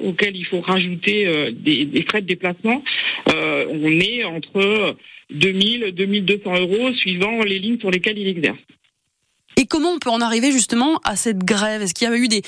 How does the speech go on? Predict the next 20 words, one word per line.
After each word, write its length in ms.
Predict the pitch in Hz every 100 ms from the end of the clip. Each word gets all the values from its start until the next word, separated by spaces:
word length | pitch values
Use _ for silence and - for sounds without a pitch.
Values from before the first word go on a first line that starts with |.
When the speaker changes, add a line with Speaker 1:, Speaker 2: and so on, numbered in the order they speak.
| - - -
Speaker 2:
des 100 | 196
discussions 760 | 220 240 311 - - 285 302 294
avec 340 | 233 214 220
la, 260 | 226 202 202
la 140 | 208
direction ? 500 | 196 214 233 - 311
Est-ce 120 | 285
qu'elles 100 | -
sont 180 | 226 240
au 100 | 214
point 220 | 190 262
mort 440 | 254 254 311 330 -
aujourd'hui ? 340 | 240 240 247
C'est 140 | 311 254
pour 160 | -
ça 200 | - 294
qu'on 200 | 320 294
en 80 | 240
arrive 280 | 233 226 220
là ? 140 | 247